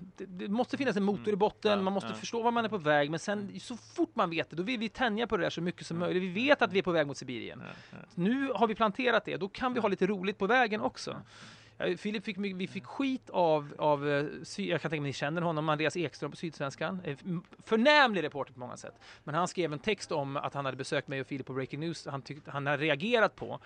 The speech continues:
Speaker 1: att Filip tackade nej till en gäst med motiveringen: "Han är alldeles för vettig."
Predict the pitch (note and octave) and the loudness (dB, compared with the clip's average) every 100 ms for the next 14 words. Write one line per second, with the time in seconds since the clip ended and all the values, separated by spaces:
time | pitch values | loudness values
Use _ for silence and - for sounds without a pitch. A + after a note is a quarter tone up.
0 | - - - - F#3+ F#3 - E3 E3 D#3+ | -18 -14 -14 -6 -2 0 0 0 0 0
1 | G#3+ A#3 - E3 D#3 F#3 - - - - | 0 -2 -4 -4 -2 -2 -2 -8 -16 -20
2 | - - D#3 D#3+ C#3+ D3+ C3 C3 C3 - | -18 -4 0 0 0 0 0 -2 -6 -4
3 | C3+ D3 C#3 B2 D3 C#3 G#3 - B3+ B2 | 0 2 0 -2 -6 -2 -2 -2 -2 -2